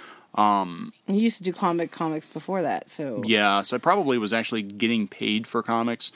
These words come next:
Speaker 1: for about ten years, I think, before
Speaker 2: Yeah, a lot of people, I think, think we're
Speaker 1: we
Speaker 2: new. It's
Speaker 1: started
Speaker 2: funny because they're like, "Oh, well,
Speaker 1: Shadowbinders.
Speaker 2: Shadowbinders only been around for a couple of years, so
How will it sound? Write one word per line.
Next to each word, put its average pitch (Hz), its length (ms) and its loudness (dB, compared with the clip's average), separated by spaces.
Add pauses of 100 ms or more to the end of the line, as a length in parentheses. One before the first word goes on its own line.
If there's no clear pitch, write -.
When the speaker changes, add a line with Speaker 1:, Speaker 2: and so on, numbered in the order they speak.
(360)
Speaker 1:
for - 100 -12
about 90 220 0
ten 101 280 -2
years, 104 520 -2
I 98 80 -6
think, 107 240 -8
before - 680 -4
Speaker 2:
Yeah, 220 120 6
a - 20 6
lot 233 80 6
of 240 60 0
people, 285 160 2
I 247 100 6
think, 214 240 -2
think 202 240 -2
we're 185 80 -2
Speaker 1:
we 175 80 0
Speaker 2:
new. 165 160 2
It's 185 120 0
Speaker 1:
started 196 240 0
Speaker 2:
funny 196 280 2
because 190 420 0
they're 196 140 -2
like, 185 240 2
"Oh, - 40 0
well, 262 200 4
Speaker 1:
Shadowbinders. 254 180 0
Speaker 2:
Shadowbinders 294 320 2
only 220 120 0
been 202 140 -4
around 196 320 -2
for 190 100 -4
a 180 60 -4
couple 190 200 -6
of 185 40 -2
years, 175 180 -2
so 185 160 -4